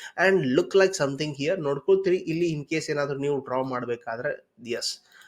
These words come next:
look here, ಟ್ರೆಂಡ್ ಲೈನ್ ಬ್ರೇಕ್‌ಔಟ್ ಆಗುವ ಸಾಧ್ಯತೆ ಕಾಣ್ತಾ ಇದೆ. ಎಸ್, in case ಟ್ರೆಂಡ್ ಲೈನ್ ಏನಾದ್ರೂ ಬ್ರೇಕ್‌ಔಟ್ ಆದ್ರೆ ತ್ರೀ ಸಿಕ್ಸ್ ಸಿಕ್ಸ್ ಜೀರೋ ಹತ್ರ, ಹತ್ರ you can again further momentum expectation ಮಾಡ್ಬೋದು ಇಷ್ಟು ಮೇಲ್ಗಡೆ.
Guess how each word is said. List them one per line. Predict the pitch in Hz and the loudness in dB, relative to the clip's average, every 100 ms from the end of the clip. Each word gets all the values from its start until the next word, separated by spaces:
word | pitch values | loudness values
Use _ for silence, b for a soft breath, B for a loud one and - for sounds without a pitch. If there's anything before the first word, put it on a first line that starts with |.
| b 180 | b 4
look | 214 208 | 8 8
here, | 208 | 8
ಟ್ರೆಂಡ್ | 202 143 143 | 4 2 4
ಲೈನ್ | 156 175 | 4 4
ಬ್ರೇಕ್‌ಔಟ್ | 165 143 - 170 131 | 2 0 2 0 2
ಆಗುವ | 131 139 151 | -2 0 0
ಸಾಧ್ಯತೆ | - 127 123 135 135 147 | 2 0 2 0 2 0
ಕಾಣ್ತಾ | - 123 123 120 | -2 -8 -6 -8
ಇದೆ. | 113 113 _ B B B | -8 -10 _ B B B
ಎಸ್, | 185 202 185 | 6 8 8
in | |
case | 185 202 - | 6 4 4
ಟ್ರೆಂಡ್ | - 143 | 2 2
ಲೈನ್ | 156 160 160 156 - | 2 2 0 -2 -2
ಏನಾದ್ರೂ | 131 135 131 139 | 0 0 0 -4
ಬ್ರೇಕ್‌ಔಟ್ | 117 110 - 151 156 | -4 -10 -2 -2 0
ಆದ್ರೆ | 127 120 | -2 -2
ತ್ರೀ | 117 156 170 | -4 0 0
ಸಿಕ್ಸ್ | - 160 - | 0 -4 -4
ಸಿಕ್ಸ್ | 202 180 - - - - 131 131 127 127 _ _ _ _ | -6 -6 -6 -6 -8 -2 2 4 2 0 _ _ _ _
ಜೀರೋ | 120 127 139 | -2 0 2
ಹತ್ರ, | 127 135 | 0 -2
ಹತ್ರ | 135 131 143 233 B B B B - | -2 -2 -6 -8 B B B B -8
you | 139 | 0
can | 165 165 - - 123 | 0 0 -6 -10 -8
again | 123 165 190 | 2 4 4
further | 185 147 139 147 | 2 -2 0 0
momentum | 143 135 139 135 135 | 0 0 -2 -2 -4
expectation | 131 - 131 135 - 127 | -6 -6 -6 -6 -8 -6
ಮಾಡ್ಬೋದು | 120 120 131 131 | -4 -4 -4 -4
ಇಷ್ಟು | 156 143 - 139 139 | -6 -8 -4 -6 -4
ಮೇಲ್ಗಡೆ. | 123 113 113 113 - | -6 -4 -6 -8 -12